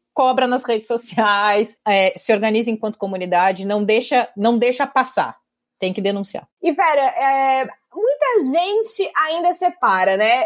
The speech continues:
Speaker 2: o que acontece no online e o que acontece na vida real, digamos assim, no físico, né? Pra vítima, tem alguma diferença ela ser xingada virtualmente de ser xingada pessoalmente? O impacto emocional, ele é diferente ou ele é o mesmo?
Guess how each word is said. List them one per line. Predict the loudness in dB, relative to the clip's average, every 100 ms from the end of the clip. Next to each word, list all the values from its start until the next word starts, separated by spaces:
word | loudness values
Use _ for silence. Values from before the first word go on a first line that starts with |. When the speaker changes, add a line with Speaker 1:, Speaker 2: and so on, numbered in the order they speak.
| -4
Speaker 2:
o | 0
que | 0
acontece | 0 -2 0 0 0 -2
no | 0
online | 2 2 2 4 2 0 -2
e |
o | 0
que | 0
acontece | 0 -2 0 0 0 -2
na | 2 2 2
vida | 0 0 0 0
real, | 2 2 4 2
digamos | 0 0 0 0 -2
assim, | -2 0
no | 0
físico, | 0 -2 0 0 -2 -8 -6 0
né? | 0 0 -2
Pra | 0 2 2
vítima, | 0 0 0 0 0 -2 _ _
tem | 0 2
alguma | 2 2 0
diferença | 0 0 0 0 0 0
ela | 0
ser | 0 -2
xingada | -2 0 2 2 2
virtualmente | 0 -2 0 0 2 2 0 -2 -6
de | -2
ser | -2
xingada | -2 -2 2 2 2 0
pessoalmente? | 0 -2 0 0 2 2 -2 -6 -4
O | -2 -2
impacto | -2 -2 -2 0
emocional, | 0 2 0 0 2 4
ele | 4
é | 2
diferente | 0 0 2 2 0 0
ou | 2
ele | 2
é |
o | 0
mesmo? | 0 -2 -6 -16